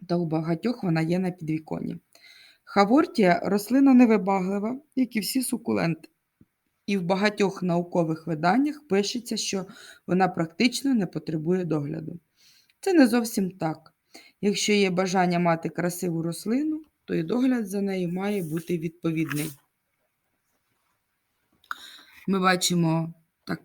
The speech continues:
вона прикрашена білими смужками. І на с-, картинці, яка в колі, багато видів там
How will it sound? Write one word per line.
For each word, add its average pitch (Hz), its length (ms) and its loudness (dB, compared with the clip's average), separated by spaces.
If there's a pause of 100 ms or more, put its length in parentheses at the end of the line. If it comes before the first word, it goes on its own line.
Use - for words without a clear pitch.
вона 165 240 0 (220)
прикрашена 160 880 -4 (1400)
білими 160 520 0
смужками. 226 720 -4 (720)
І 180 380 0
на 170 760 -2
с-, - 580 -14 (120)
картинці, 170 680 -4
яка 165 300 -4
в - 120 -10
колі, 190 420 -2 (680)
багато 165 580 -2
видів 156 400 -2
там 143 480 -6